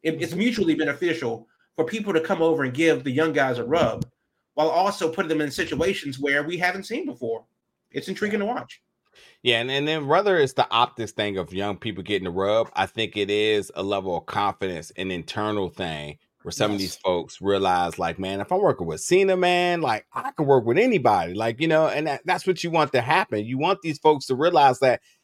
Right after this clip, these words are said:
Speaker 3: you are a W W E superstar. You're not just at Full Sail, previously a Full Sail, and the mentality of just being in Full Sail and you're never gonna go anywhere beyond this. Like, no, you're working in one direction with,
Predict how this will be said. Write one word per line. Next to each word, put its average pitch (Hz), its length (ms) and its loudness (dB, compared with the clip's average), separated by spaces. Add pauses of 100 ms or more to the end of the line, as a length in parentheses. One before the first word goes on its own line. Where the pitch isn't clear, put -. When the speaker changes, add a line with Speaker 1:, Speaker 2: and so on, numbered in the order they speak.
(220)
Speaker 3:
you 185 260 -8
are 170 240 10
a 127 80 2
W 143 200 8
W 143 320 4
E - 20 0
superstar. 127 680 4
You're 156 140 -2
not 170 320 4
just 160 280 0
at 135 200 2
Full 175 240 6
Sail, 110 300 4
previously 110 720 -4
a 87 60 -4
Full 92 240 -2
Sail, 90 260 -4
and 113 100 0
the 113 40 2
mentality 131 680 4
of 107 120 -2
just 120 240 0
being 113 180 0
in 104 100 -2
Full 110 260 2
Sail 101 360 2 (380)
and 123 140 4
you're 135 120 8
never 127 240 6
gonna 117 180 0
go 113 160 4
anywhere 110 320 2
beyond 107 420 2
this. - 200 -8
Like, 110 220 0
no, 120 380 0 (420)
you're 131 140 10
working 135 360 6
in 117 120 4
one 147 240 4
direction 131 520 2
with, 117 200 2